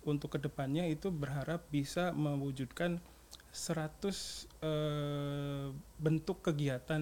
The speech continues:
donasi ke depannya. Jadi, eh, berharap bisa cepat merealisasikan seratus bentuk, eh, kegiatan donasi. Lalu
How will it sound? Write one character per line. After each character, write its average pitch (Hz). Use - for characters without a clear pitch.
donasi 147
ke -
depannya. 135
Jadi, 123
eh, 139
berharap 156
bisa 156
cepat 175
merealisasikan 147
seratus 147
bentuk, 151
eh, 139
kegiatan 135
donasi. 127
Lalu 151